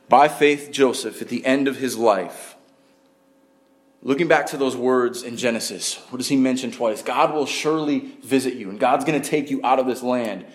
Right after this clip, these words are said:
We're gonna get to that passage in, in just a moment. But at the end of his life, he was looking toward God as the Redeemer. The people of God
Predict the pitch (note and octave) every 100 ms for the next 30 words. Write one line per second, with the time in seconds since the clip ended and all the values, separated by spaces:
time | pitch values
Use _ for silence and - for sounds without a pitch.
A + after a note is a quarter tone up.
0 | - B2+ C#3 B2+ D3+ C#3+ B2+ - C3+ A#2+
1 | - G#2+ - - - - B2+ C3 A#2+ C3
2 | C3 B2+ A#2+ G#2 - - _ D3+ D#3+ F3+
3 | F3 G3 A3+ D#3+ F#3+ C#3+ E3 D3+ C#3 -
4 | - G3 G3 D#3+ F#3 G3 G3+ G3 - E3
5 | D#3+ D#3+ - C#3 F3 G3 F3+ F3+ D#3 D#3+
6 | C#3+ C#3 B2 E2+ - - _ _ _ _
7 | _ _ _ _ D#3+ D#3+ B3+ B3 G3+ E3
8 | F#3 F3+ - -